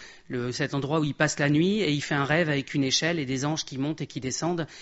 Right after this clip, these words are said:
et il dit, « Ah, je savais pas, mais en fait, euh, je me suis couché là où c'est la maison de Dieu. »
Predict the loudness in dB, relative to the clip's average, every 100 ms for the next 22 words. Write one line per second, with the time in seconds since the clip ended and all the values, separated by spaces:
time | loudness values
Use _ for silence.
0 | -6 -4 -4 -2 2 2 2 -6 -4 -2
1 | 0 0 0 2 2 2 0 0 -2 -2
2 | -14 -8 -6 -4 -2 -2 -2 -4 -6 -4
3 | -2 0 0 -2 -2 0 2 2 2 0
4 | -2 -4 -8